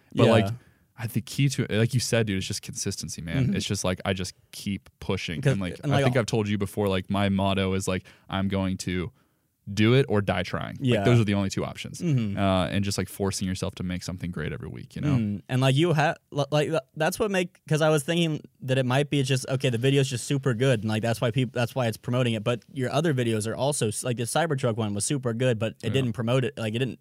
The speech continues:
Speaker 2: YouTube algorithm didn't push it at all.
Speaker 1: Yeah, dude.
Speaker 2: And that's why I'm like, that, that, that's what's confusing me, 'cause I was like, okay, it's
Speaker 1: <laughs> Yeah.
Speaker 2: just, like, my initial thought was, like, this video is just amazing,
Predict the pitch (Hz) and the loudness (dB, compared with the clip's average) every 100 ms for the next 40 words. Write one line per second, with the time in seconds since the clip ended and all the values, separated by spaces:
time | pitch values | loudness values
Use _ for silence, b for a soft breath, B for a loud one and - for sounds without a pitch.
0 | - 123 135 135 120 127 127 110 113 - | -12 -2 0 0 0 0 0 -2 -4 -4
1 | 131 131 113 101 90 - 65 - - 58 | -4 -2 -4 -4 -4 -4 -6 -12 -14 -12
2 | - 120 135 156 143 131 123 - _ _ | -4 -2 0 2 2 2 0 -4 _ _
3 | - - 147 151 151 165 127 127 - 131 | -4 2 2 2 0 0 0 -4 0 2
4 | 123 110 110 - 113 113 113 135 151 117 | 2 2 0 2 2 2 0 2 4 4
5 | 110 143 - b b b - 127 131 127 | 4 2 -2 b b b -2 -2 2 2
6 | 127 131 151 143 143 135 120 110 113 117 | 2 2 0 0 2 4 2 0 -2 2
7 | 131 113 120 113 117 113 110 123 | 2 2 -2 0 2 2 2 0